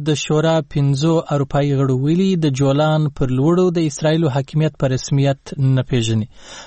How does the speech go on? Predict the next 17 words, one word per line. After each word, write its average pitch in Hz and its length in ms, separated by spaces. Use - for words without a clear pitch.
په 147 180
ملګرو 143 260
ملتونو 156 340
کې 156 220
د 131 100
بیلجیم 139 400
سفیر 143 380
پرون 143 240
ویل، 160 260
د 135 160
جولان 143 480
د 131 180
لوړو 139 240
په - 100
اړه 139 140
د 131 80
اروپا 135 300